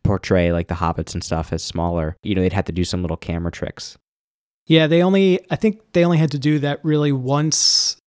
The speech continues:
Speaker 2: uh, in this movie. It was because they said that Andre the Giant had a lot of back issues after wrestling
Speaker 1: Right.
Speaker 2: for so long. He couldn't actually carry, um, Wesley on his back when they're fighting.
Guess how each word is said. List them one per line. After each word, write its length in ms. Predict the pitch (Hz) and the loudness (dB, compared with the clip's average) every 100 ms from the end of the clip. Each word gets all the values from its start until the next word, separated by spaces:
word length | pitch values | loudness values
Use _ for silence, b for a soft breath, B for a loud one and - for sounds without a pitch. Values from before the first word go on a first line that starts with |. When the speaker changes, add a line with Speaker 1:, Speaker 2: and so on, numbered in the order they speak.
| _ _ _ - | _ _ _ -4
Speaker 2:
uh, 260 | 160 156 165 | 0 2 2
in 120 | 160 | 2
this 200 | 156 - | 0 2
movie. 380 | 165 156 160 156 | 2 4 4 2
It 40 | |
was 140 | 147 - _ 214 | -2 -6 _ -6
because 300 | 151 165 156 | -2 0 0
they 140 | 147 | 0
said 260 | 135 147 131 | -2 -2 -4
that 240 | 139 147 | -6 -6
Andre 280 | - 165 170 | -2 0 0
the 80 | 151 | 0
Giant 320 | 147 156 160 | -2 -2 -2
had 100 | 156 | -4
a 40 | 151 | -4
lot 140 | 147 | -6
of 60 | 117 | -4
back 280 | 139 151 214 | -6 -4 -4
issues 340 | - 214 185 | -2 0 0
after 280 | 151 - 139 | -2 -2 -4
wrestling 500 | 135 147 196 185 185 - | -4 -4 -2 -2 -2 2
Speaker 1:
Right. 260 | 92 87 | 2 2
Speaker 2:
for 80 | 170 | 0
so 180 | 156 190 | 0 2
long. 320 | 175 180 180 - _ | 2 0 -2 -6 _
He 120 | - | -6
couldn't 400 | 151 202 175 165 - | 0 2 2 -4 -2
actually 300 | 170 - 151 | -2 0 -4
carry, 600 | - 160 156 147 139 147 | -2 -2 0 -2 -2 -4
um, 460 | 165 147 139 131 - | -4 -4 -2 -6 -6
Wesley 420 | 151 156 - 151 | -2 -2 -2 -4
on 100 | 139 | -4
his 140 | 131 113 | -6 -6
back 340 | 147 151 151 | -4 -4 -4
when 100 | 156 | -4
they're 100 | 127 | -4
fighting. 580 | 113 - 147 170 208 208 | -8 -8 -4 0 -2 -4